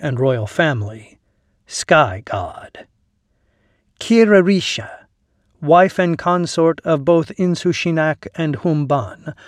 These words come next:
mother of the gods, a mother goddess; Pinikir, queen of heaven, goddess of the sky; Nahunte, lord of justice, god of fair trade and contracts;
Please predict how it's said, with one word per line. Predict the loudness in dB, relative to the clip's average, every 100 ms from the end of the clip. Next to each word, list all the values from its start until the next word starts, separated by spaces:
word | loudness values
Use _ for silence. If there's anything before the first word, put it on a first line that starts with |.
| -20 _ 0
mother | 2 6 6
of | 6 2 2
the | -2
gods, | 0 0 -4 -6 -12 -16 _ _ _
a | -2 2
mother | 2 0 -6
goddess; | -12 -14 -14 -16 -16 -14 -16 _ _ _ _ _ _ _ _ _ -4
Pinikir, | 2 4 4 0 -8 -8 -10 -18 -20 _ _ _ _ _ _ -8
queen | 0 2 2
of | 0
heaven, | 2 2 0 -12 -20 -20 _ _ _ 0
goddess | 0 0 -6 -6
of | -6
the | -8
sky; | -10 -2 -2 -2 -6 -16 -20 _ _ _ _ _ _ _ _ _ -4
Nahunte, | 2 2 2 -4 0 2 2 -2 -12 -16 _ _ _ _ _ -2
lord | 4 6 6
of | 4 2
justice, | 2 2 0 -14 -16 -20 -20 _ 2
god | 4 4
of | 2
fair | -2 0 0
trade | -2 -2 0 0 -4
and | -6 -6 -4
contracts; | -2 -2 -4 -10 -16 -14 -14